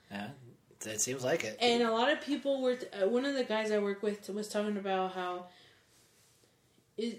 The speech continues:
Speaker 2: that the vaccine, when they first rolled out the first set of vaccines, the concern was being, becoming sterile.
Speaker 1: Wow.
Speaker 2: You didn't hear about that?
Speaker 1: I, I heard somebody say that. I was like, "I can't believe that." That's the one of them I couldn't believe.
Speaker 2: Uh, I don't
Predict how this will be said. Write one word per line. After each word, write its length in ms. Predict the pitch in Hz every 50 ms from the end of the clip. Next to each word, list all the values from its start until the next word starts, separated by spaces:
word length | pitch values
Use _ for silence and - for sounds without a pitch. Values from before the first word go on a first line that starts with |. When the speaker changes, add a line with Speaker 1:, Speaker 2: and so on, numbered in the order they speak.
| - 190
Speaker 2:
that 360 | 190 196 190 190 190 - -
the 80 | 190
vaccine, 720 | 185 196 196 190 185 - - - - 220 226 226 214 202 190
when 100 | 185 190 190
they 120 | 185 185
first 360 | 185 - - 202 202 202 - -
rolled 200 | 185 185 180 185
out 220 | 185 190 190 -
the 80 | 190 185
first 320 | - - 240 240 233 -
set 140 | 214 196 196
of 100 | 190 180
vaccines, 680 | 190 185 185 185 - 202 196 196 196 190 175 175 175 175
the 180 | 185 180 175 180
concern 460 | - 208 196 - - 196 196 196 190
was 140 | 185 180 175
being, 460 | 180 - 185 180 180 185 180 180 175 170
becoming 420 | - 185 175 - 202 196 180 160
sterile. 560 | - - - - 269 285 285 226 127 - - - _ _ _ _ _ _ _ _ _ _ _ _ _ _ _ _ _ - - _ - -
Speaker 1:
Wow. 280 | - - 95 92 92 - - _ _ _ _ _ _ _ _ _
Speaker 2:
You 140 | - 202 202
didn't 160 | 190 180 185
hear 120 | 185 185 185
about 180 | 190 185 185
that? 160 | 196 214 214 214 - - _ _ -
Speaker 1:
I, 200 | - - - 214
I 20 |
heard 320 | 202 - - - 226 214
somebody 240 | - - 156 139 123
say 140 | - - 120
that. 120 | 120 123
I 20 | 127
was 120 | 120 117
like, 100 | 131 131
"I 80 | 135 131
can't 260 | - - 110 95 90
believe 220 | 92 87 92 92 90
that." 300 | 95 90 90 87 - - _
That's 220 | - 160 170 170 -
the 60 | 165
one 120 | 151 139
of 60 | 127 117
them 60 | 117 107
I 60 | 107
couldn't 240 | - - 95 92 90
believe. 320 | - - - - - -
Speaker 2:
Uh, 880 | 190 190 196 202 202 202 202 196 196 196 196 196 196 190 196 196 190 185 - - -
I 100 | - 233
don't 380 | 277 302 294 277 254 220 185